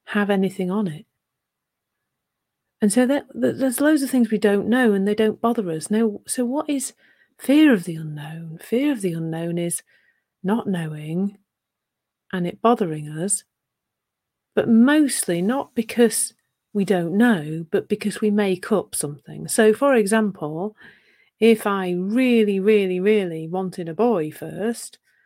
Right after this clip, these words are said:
for whatever reason, and then I didn't know what I was having, maybe it was one of those times in history when you couldn't know what you were gonna have, like when I was born, you didn't get to know what gender your child was in advance.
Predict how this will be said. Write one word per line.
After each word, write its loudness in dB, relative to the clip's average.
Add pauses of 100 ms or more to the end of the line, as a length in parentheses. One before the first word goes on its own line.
(180)
for -10
whatever -8
reason, -8 (420)
and -2
then -2
I -4
didn't 0
know -8
what -8
I -8
was -12
having, -8
maybe -8
it -10
was -10
one -8
of -10
those -10 (1080)
times -10
in -8
history -8
when -8
you -8
couldn't -2
know -2
what -4
you -4
were -4
gonna -6
have, -8 (160)
like -10
when -6
I -4
was -6
born, -4
you -8
didn't -10
get -10
to -8
know -6
what -10
gender -6
your -8
child -8
was -8
in -4
advance. -6